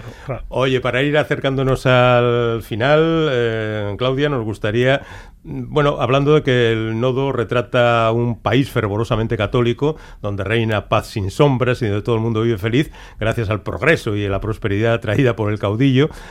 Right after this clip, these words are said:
Speaker 2: eh, bueno, de modo que los acontecimientos tan graves como los que sucedió allí,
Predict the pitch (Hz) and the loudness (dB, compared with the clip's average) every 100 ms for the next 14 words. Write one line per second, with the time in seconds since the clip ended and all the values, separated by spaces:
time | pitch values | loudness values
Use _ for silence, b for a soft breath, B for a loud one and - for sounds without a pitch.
0 | B B 127 127 120 120 117 120 151 151 | B B 2 4 6 6 4 4 2 0
1 | - 131 117 110 139 160 160 147 135 131 | -6 -2 -2 2 4 2 4 4 6 6
2 | 123 117 117 110 107 98 107 113 143 - | 4 0 -2 -4 -4 -2 -2 -2 -4 -2
3 | 127 123 139 131 - 110 101 98 101 113 | -2 2 0 0 -2 -6 -4 -6 -6 -8
4 | 92 - 110 95 101 123 127 123 123 135 | -10 -10 -10 -4 0 2 2 2 2 0